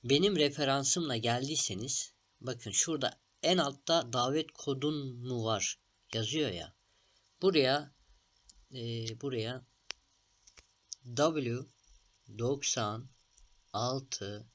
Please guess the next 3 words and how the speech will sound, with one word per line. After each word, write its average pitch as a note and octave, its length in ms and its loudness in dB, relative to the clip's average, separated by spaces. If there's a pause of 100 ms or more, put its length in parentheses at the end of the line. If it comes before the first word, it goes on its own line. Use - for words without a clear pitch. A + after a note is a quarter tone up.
(460)
Ankara C#3 680 -4
Manisa B2 560 -2 (200)
yazıyorsunuz E3+ 960 0